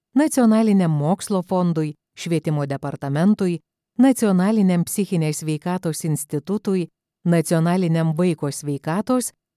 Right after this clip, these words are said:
ir žmogaus raidos institutui ir Spencerio fondui. Labiausiai mane drąsino Random House leidyklos darbuotojai Websteris Jaunsas,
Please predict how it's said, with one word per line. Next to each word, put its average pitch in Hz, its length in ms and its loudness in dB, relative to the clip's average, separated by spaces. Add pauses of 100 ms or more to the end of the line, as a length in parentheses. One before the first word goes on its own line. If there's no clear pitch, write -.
ir 285 100 0
žmogaus 220 480 2
raidos 180 480 -2
institutui 185 800 -2
ir 160 160 -2
Spencerio 160 640 -2
fondui. 156 560 0 (1200)
Labiausiai 160 580 0
mane 160 260 0
drąsino 160 560 0
Random 214 460 6
House 196 460 -2
leidyklos 160 720 -2
darbuotojai 196 720 -2
Websteris 156 640 -4
Jaunsas, 185 640 0